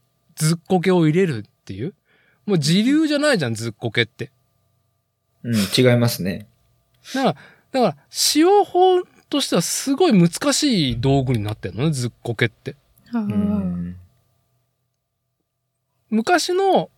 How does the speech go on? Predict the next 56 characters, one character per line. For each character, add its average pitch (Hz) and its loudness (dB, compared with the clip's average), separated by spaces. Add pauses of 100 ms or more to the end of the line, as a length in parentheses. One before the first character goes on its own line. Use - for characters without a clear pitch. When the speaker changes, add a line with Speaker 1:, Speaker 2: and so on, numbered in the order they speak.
Speaker 1:
ア 214 0
ニ 254 0
メ 277 0
ー 254 0
シ 277 -2
ョ 277 -2
ン 285 -2
の 240 0 (220)
リ 196 2
メ 294 0
イ 262 -4
ク 214 -2
だ 202 2
っ 185 -2
た 226 -2
ら 240 4
ず 139 -4
っ - -6
こ 147 -4
け 151 0
っ 147 0
て 180 2
気 151 -2
に 160 4
な 160 2
ら 160 2
な 151 2
い 120 0
ん 101 -4
だ 92 -14
け 101 -8
ど、 139 0 (1900)
新 370 0
規 269 0
の 160 4
ア 147 4
ニ 147 2
メ 156 4
ー 147 2
シ 160 -4
ョ 160 2
ン 165 2
で 185 4
ず 143 -2
っ 147 -2
こ 170 -6
け 190 2
の 185 6
使 175 2
い 170 4
方 170 2
が 165 2
ず 131 0
れ 175 6
る 131 0
と、 113 -2